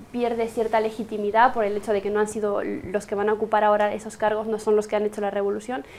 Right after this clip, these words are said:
pero en realidad también es una, es una idea de que el hacer la revolución es simplemente cuando tomas las armas y, y, y tomas el poder, ¿no? La revolución es algo que se hace en el día a día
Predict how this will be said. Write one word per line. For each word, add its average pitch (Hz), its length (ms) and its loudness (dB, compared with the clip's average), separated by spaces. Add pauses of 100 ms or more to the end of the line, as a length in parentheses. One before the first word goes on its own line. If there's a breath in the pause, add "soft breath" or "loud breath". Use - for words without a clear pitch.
(460 loud breath)
pero 240 120 8
en 226 60 6
realidad 233 320 4
también 285 300 0
es 285 120 -6
una, 269 180 2
es - 300 -8
una 240 140 0
idea 226 260 4
de 226 120 2
que 214 120 -4
el 208 80 0
hacer 208 200 -4
la 233 100 2
revolución 233 480 0
es 247 80 0
simplemente 220 480 0
cuando 208 220 2
tomas 220 280 -2
las 208 180 -6
armas 220 340 -2
y, 202 160 -4
y, 202 160 -6
y 214 40 -4
tomas 214 340 -4
el 214 80 -4
poder, 220 340 -4
¿no? 220 140 -2
La 220 100 2
revolución 208 460 -2
es 240 140 -4
algo 233 180 0
que 226 120 -8
se 214 120 -2
hace 220 200 -2
en 220 80 -2
el 208 140 -2
día 214 180 -2
a 202 40 -2
día 226 260 -2